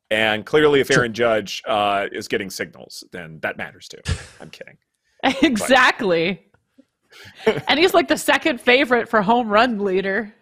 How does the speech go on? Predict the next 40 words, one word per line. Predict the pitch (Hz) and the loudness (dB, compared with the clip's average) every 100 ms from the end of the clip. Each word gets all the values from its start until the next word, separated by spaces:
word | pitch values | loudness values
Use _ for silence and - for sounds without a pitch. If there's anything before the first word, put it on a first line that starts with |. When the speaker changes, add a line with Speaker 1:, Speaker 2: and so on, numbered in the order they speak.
| _ _ | _ _
Speaker 3:
Ping | 240 208 | -8 -8
a | |
tax | 202 - 196 202 - | -10 -6 -4 -4 -8
for | 156 | -10
that | 165 190 175 | -6 -4 -4
as | 165 | -4
Speaker 1:
Yeah. | 185 | -4
Speaker 3:
well, | 196 175 | -4 -4
but | 165 170 | -6 -6
maybe | 190 233 | -4 -2
he's | 240 214 | -4 -4
gonna | 226 | -6
get | 208 214 - | -2 -2 2
hot | 190 214 | 4 4
Speaker 1:
Oh, | 202 | 4
Speaker 3:
again. | 107 95 85 | 2 2 -2
Speaker 1:
jeez. | - - 98 90 87 80 - _ _ _ _ _ | -8 -8 -6 -6 -8 -12 -16 _ _ _ _ _
That, | 208 - - | -8 -8 -10
it's, | 294 - 359 - | -8 -6 -6 -6
it | - 127 | -2 2
is | 127 117 | 2 2
the | 127 | -2
New | 123 139 | 0 -2
York | 123 131 135 - | 2 2 2 0
tax | - 107 87 82 113 | -2 0 0 -4 -8
is | 92 | -4
what | 101 - | -4 -4
you're | 85 | -6
paying, | 120 104 87 73 76 82 _ _ _ | -2 0 -2 -6 -12 -20 _ _ _
uh, | - 95 92 92 | -2 0 2 0
which, | 101 95 - | -4 -6 -2
as | 107 95 | -2 -2
we | 98 87 | -8 -6
know, | 101 117 87 | -2 -2 -4
is | 76 69 | -10 -14
massive. | 76 127 - - _ _ _ _ _ _ _ | -14 -14 -16 -20 _ _ _ _ _ _ _
Uh, | 95 90 92 90 - _ _ _ _ _ | -4 -2 -2 -6 -16 _ _ _ _ _
so, | - 113 | -2 0
yes, | 90 67 62 - - | 0 -6 -12 -16 -12
um, | - 95 95 92 92 | -6 -2 -2 -2 -6